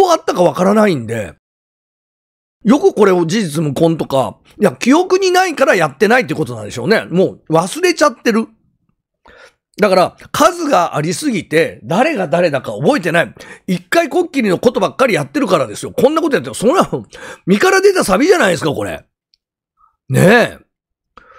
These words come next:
そう思うのが普通なのに、はあ、これをまだ徹底的に擁護していくっていうか。うん。で、今、こういう、こういう形で、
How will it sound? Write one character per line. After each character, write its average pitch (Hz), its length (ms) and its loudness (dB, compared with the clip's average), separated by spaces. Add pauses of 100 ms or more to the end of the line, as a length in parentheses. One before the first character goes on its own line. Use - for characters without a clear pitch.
そ 330 300 2
う 370 40 2
思 381 160 6
う - 20 2
の 294 100 2
が 196 100 2
普 151 100 -6
通 208 200 2
な 208 100 2
の 180 120 -2
に、 147 380 -2 (1120)
は 120 300 -6
あ、 - 60 -14
こ 165 100 2
れ 254 100 6
を 269 60 0
ま 269 120 2
だ 202 100 0
徹 170 120 -4
底 240 240 -4
的 277 160 -2
に 262 60 0
擁 277 180 2
護 180 80 2
し - 80 -6
て 196 80 2
い 180 60 4
く 190 120 -6
っ - 40 -8
て - 120 -16
い 135 40 -6
う 113 80 -10
か。 104 300 -14 (920)
う 107 100 -14
ん。 95 460 -12 (240)
で、 208 240 2
今、 240 500 2 (880)
こ 233 220 6
う 233 80 4
い 233 60 4
う、 - 180 -2
こ 220 240 2
う 226 60 0
い - 20 -2
う 220 60 -4
形 208 360 -2
で、 202 300 2